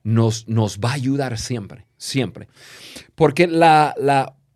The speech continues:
positividad en-, enciende tu fe. Acabamos de hablar acerca de una postura de vida.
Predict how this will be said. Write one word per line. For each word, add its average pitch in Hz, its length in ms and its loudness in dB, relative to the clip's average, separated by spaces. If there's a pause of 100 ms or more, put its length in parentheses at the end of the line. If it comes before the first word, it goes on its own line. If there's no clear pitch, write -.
positividad 160 1300 2
en-, 143 480 2
enciende 156 1120 2
tu 120 200 -4
fe. 113 240 -2
Acabamos 135 500 -2
de 143 80 2
hablar 135 420 0
acerca 113 400 -4
de 117 80 -2
una 123 180 -4
postura 117 440 -2
de 151 100 0
vida. 104 280 -4